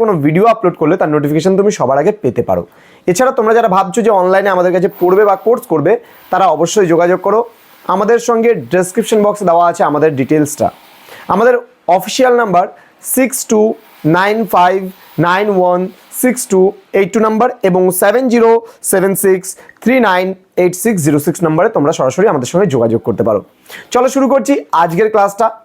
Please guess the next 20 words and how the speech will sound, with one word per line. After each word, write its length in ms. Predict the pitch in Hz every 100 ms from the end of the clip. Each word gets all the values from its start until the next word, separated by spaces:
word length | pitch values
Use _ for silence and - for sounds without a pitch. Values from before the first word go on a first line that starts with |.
| _ - - _
এবং 200 | 233 277 285
আজকে 320 | 185 196 180 247
আমাদের 220 | 240 233 233
ক্লাসটা 280 | 185 180 202
হবে 120 | 226 226
পার্ট 180 | 190 190 -
ওয়ান 180 | 165 175 175
ক্লাস। 300 | 135 95 113 - - - -
পার্ট 240 | 214 - 226
ওয়ানে 240 | 220 214 214
তোমাদের 260 | 170 175
সঙ্গে 220 | 180 208
আলোচনা 440 | - 156 160 220 220
করা 180 | 226 220
হবে 180 | 196 156 214 - _ - _ -
অতি 320 | 247 262 320
গুরুত্বপূর্ণ 600 | 202 196 180 185 202 247 269 -
থ্রি 140 | 240 262
মার্কসের 400 | 233 208 -
যে 100 | 170